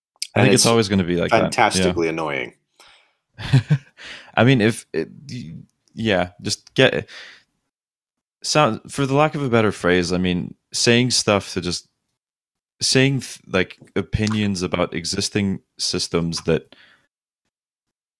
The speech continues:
Speaker 1: are just need development or have a lot of areas for development, um, is definitely gonna give you, uh, an, an, an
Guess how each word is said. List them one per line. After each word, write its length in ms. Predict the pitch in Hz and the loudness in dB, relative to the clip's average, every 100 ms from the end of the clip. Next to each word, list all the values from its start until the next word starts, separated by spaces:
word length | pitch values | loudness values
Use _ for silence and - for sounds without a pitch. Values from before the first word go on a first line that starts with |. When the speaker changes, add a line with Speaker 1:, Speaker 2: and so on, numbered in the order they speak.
| _ | _
Speaker 1:
are 200 | 92 90 | 2 4
just 360 | 87 85 - 90 | 2 -2 -4 -4
need 320 | 90 92 87 | -2 -2 -4
development 640 | 82 82 85 90 110 123 | -4 0 0 -2 -4 -4
or 60 | 78 | -4
have 200 | 90 85 | -2 -2
a 20 | |
lot 240 | 85 85 87 | 0 0 0
of 80 | |
areas 360 | - 87 87 85 | -2 -2 -2 -4
for 240 | - 85 90 | -6 -6 -4
development, 680 | 95 107 117 120 131 - _ _ - - _ 85 | -4 -4 -4 -6 -6 -10 _ _ -20 -20 _ 2
um, 320 | 87 85 87 | 2 2 -2
is 180 | 107 113 | 0 2
definitely 300 | 113 98 98 | 2 0 -2
gonna 160 | 90 85 | -2 -4
give 220 | 87 80 | -6 -4
you, 280 | 82 80 - | -4 -4 -2
uh, 220 | 71 73 - | -2 -2 -2
an, 200 | 82 - | -6 -6
an, 260 | 69 69 - | -6 -6 -6
an 260 | 67 65 | -6 -6